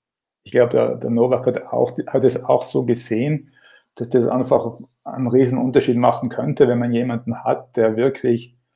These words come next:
das Ganze schon mitgemacht hat, der mehrere Grand Slams gewonnen hat und der einfach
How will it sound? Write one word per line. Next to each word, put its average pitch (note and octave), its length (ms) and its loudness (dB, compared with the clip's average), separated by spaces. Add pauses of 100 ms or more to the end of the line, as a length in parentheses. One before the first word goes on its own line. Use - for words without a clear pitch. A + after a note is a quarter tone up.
(540)
das B2 160 0
Ganze C3 300 0
schon A#2 160 0
mitgemacht C3+ 580 -2
hat, B2+ 240 2
der A#2 400 -2
mehrere A#2 460 4
Grand A2+ 300 -4
Slams A2+ 320 -6
gewonnen B2+ 300 -2
hat B2+ 280 -4
und A#2 400 -6 (680)
der B2 200 2
einfach B2 480 -4